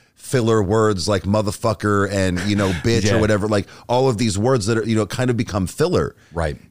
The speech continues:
Speaker 1: And it's, it's very interesting for an artist to be able to, like, um, like, challenge himself, I guess.
Speaker 2: Yeah.
Speaker 1: Th-, so that, that was my biggest thing is, like, dude,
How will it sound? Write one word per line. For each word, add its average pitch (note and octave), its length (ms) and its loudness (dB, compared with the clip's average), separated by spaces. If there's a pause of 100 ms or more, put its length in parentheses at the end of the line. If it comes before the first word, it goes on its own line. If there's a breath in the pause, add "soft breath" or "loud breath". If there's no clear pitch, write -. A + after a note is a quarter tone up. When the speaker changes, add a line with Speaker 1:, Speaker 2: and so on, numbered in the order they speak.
Speaker 1:
And G#2+ 560 2 (680 soft breath)
it's, A#2 400 -4
it's A2 160 -2
very D#3+ 280 2
interesting A#2+ 720 0
for G#2+ 560 0 (600)
an G#2 180 -2
artist G#2+ 380 0
to F#2 80 -6
be G#2+ 140 -2
able G2 180 0
to, - 220 -6
like, F2+ 440 -4
um, D#2 520 -4 (300)
like, E2 200 -6
challenge G#2+ 600 -2
himself, D2 580 -4
I E2 100 -4
guess. - 500 -6
Speaker 2:
Yeah. F2+ 180 -6
Speaker 1:
Th-, F#2 100 -6
so A2 160 0
that, B2+ 280 -2
that C#3+ 120 2
was E3+ 120 0
my D#3 140 0
biggest B2 320 -2
thing A#2 160 0
is, F#2 120 0
like, F#2 160 0 (540 soft breath)
dude, A#2+ 260 0